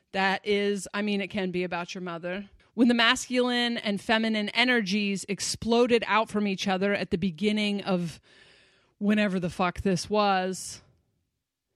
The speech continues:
the energies then began to orbit each other. And at the core, all of our conflict and pain and hurt is that wound. It's those two energies trying to come back together, specifically in relationships, especially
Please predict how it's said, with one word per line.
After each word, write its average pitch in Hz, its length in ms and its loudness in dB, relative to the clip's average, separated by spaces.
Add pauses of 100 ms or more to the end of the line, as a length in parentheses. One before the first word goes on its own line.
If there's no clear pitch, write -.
(220)
the 208 140 4
energies 220 460 2
then 208 180 0
began 202 280 0
to 202 100 -6
orbit 185 400 -2
each 147 200 -8
other. 127 460 -12 (340)
And 202 380 0
at 202 120 -4
the 196 60 -10
core, 220 760 2
all 208 300 2
of 185 100 -4
our 185 320 0
conflict 190 640 -8
and 175 100 -8
pain 190 340 -4
and 170 180 -8
hurt 185 340 -4
is 180 220 -4
that 180 220 -6
wound. 185 440 -4
It's 185 220 -4
those 196 260 4
two 208 180 -2
energies 180 460 -6
trying 170 240 -8
to - 40 -14
come 175 160 -10
back 160 180 -6
together, 175 520 -4
specifically 254 960 0
in 214 140 0
relationships, 202 760 -4
especially 208 1000 -2